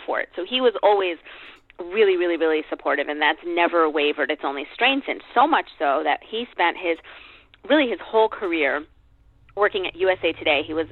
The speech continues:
a media columnist, and that's actually how we met, 'cause when, when I worked in,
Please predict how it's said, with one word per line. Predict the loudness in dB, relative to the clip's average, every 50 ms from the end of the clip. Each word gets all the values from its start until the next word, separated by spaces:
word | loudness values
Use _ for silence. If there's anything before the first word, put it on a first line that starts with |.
| -8
a | -10 -8
media | -6 -4 -4 0 0 0
columnist, | 0 0 0 0 0 0 0 -2 -6 -8 -8
and | -6 -4
that's | -4 -4 -4
actually | -6 -8 -6 -8 -8
how | -4 -4 -2
we | -2 -4 -6
met, | -6 -4 -2 -2 -2 -2 -4
'cause | -6 -10 -10 -10 -10
when, | -10 -10 -10 -10
when | -10 -12 -12 -10 -6 -2
I | 0 0 0
worked | 0 -2 -4 -6 -8
in, | -10 -10 -10 -12